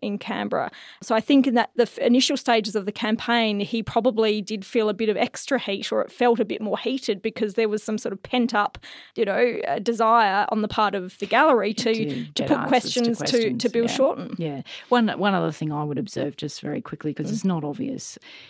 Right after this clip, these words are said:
Speaker 2: We are slightly in a no-win position, we political reporters, because there was an enormous amount of criticism, for example, after the twenty thirteen election campaign that Tony Abbott won. Uh, there was enormous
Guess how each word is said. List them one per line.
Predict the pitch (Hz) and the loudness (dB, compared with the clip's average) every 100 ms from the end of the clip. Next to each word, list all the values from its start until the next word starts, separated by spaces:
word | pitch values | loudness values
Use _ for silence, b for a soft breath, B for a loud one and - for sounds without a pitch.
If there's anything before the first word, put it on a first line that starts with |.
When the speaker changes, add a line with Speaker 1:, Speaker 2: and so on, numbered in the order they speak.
| B | B
Speaker 2:
We | 180 175 | 0 2
are | 190 226 220 - | 4 4 2 -2
slightly | - - 175 165 - 170 147 | -10 -4 0 0 0 -2 -2
in | |
a | 147 | -2
no-win | 147 151 147 139 143 139 135 135 | -2 -2 -2 -2 -2 -2 -4 -4
position, | 147 151 143 135 127 113 - | -4 -2 -2 -4 -4 -6 -6
we | 143 143 | -4 -4
political | - 151 143 143 | -2 -4 -4 -6
reporters, | 143 - 147 143 139 135 - 120 | -6 -4 -4 -2 -2 -4 -10 -8
because | 135 160 147 | -6 -4 0
there | 165 156 | 0 2
was | 175 165 | 2 2
an | 160 | 0
enormous | 151 156 202 214 160 - | 0 2 4 4 2 -2
amount | 143 139 139 131 - - | -2 -2 -2 -4 -8 -8
of | 135 143 135 - - | -4 -4 -6 -16 -2
criticism, | 185 160 151 139 151 170 _ | 0 0 -2 -2 -2 -4 _
for | - 151 | -4 -2
example, | 156 143 139 147 143 - B B B B B B | -2 -4 -4 -4 -6 -6 B B B B B B
after | 151 151 160 | -6 -4 -2
the | 151 143 | 0 -2
twenty | - - 151 143 | -2 -2 -2 -2
thirteen | 156 147 147 139 135 | -2 -4 -4 -4 -4
election | 135 147 - 156 | -4 -6 -4 -6
campaign | - 147 131 - 139 135 | -4 -4 -4 -4 -2 -2
that | 131 | -4
Tony | - 143 135 135 | -8 -4 -2 -2
Abbott | 139 135 - _ - | -4 -6 -10 _ -6
won. | - - 131 - _ B B B B | -6 -4 -8 -10 _ B B B B
Uh, | - | -6
there | 139 | -4
was | 147 - 175 | -4 -6 -6
enormous | 151 165 165 160 135 - - | -2 2 2 4 0 -2 -12